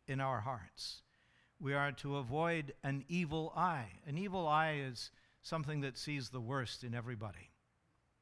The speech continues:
It's got bad, negative motivation behind whatever anybody says or does.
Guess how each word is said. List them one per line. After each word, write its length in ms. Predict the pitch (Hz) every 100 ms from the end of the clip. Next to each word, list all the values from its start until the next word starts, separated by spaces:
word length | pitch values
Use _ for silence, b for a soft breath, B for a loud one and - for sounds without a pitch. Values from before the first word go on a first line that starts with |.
| _ _ _ -
It's 220 | 117 -
got 240 | 143 135 - _ _ _ _ _ _ - _ _ _ _ -
bad, 420 | 135 156 147 117
negative 540 | 143 151 135 135 113 - - _
motivation 600 | 131 143 131 143 135 - 117
behind 520 | 127 120 143 131 120
whatever 380 | 120 135 127 120
anybody 460 | 123 123 123 120
says 300 | 107 127 120
or 100 | 113
does. 560 | 110 147 139 - -